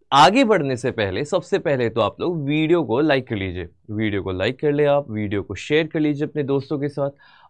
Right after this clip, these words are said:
और अगर आप हमारे चैनल पे पहली बार आ रहे हैं, तो सब्सक्राइब भी ज़रूर कीजिएगा। चलिए शुरुआत करते हैं। शुरुआत करने से पहले मैं आप सभी को बता दूं कि जिन्हें भी मेंटरशिप चाहिए होती है, मेंटरशिप क्या होता है?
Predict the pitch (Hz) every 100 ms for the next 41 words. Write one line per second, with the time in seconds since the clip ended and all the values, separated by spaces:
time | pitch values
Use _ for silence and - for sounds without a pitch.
0 | - 160 160 - 131 139 98 - 120 120
1 | 117 107 104 104 110 101 95 107 107 101
2 | 95 92 107 131 135 127 139 147 151 -
3 | 135 - 160 135 110 - 127 117 127 110
4 | 101 - 92 95 87 80 _ _ _ -
5 | - _ - 190 190 - 165 131 120 104
6 | 92 - _ _ _ _ - - 175 180
7 | 190 170 170 175 - 151 165 151 139 -
8 | 120 113 101 101 98 98 151 170 123 143
9 | 143 190 170 160 92 - _ _ _ 120
10 | 139 165 160 196 175 190 - 131 104 98
11 | 95 92 123 135 170 196 - 120 123 107
12 | 98 82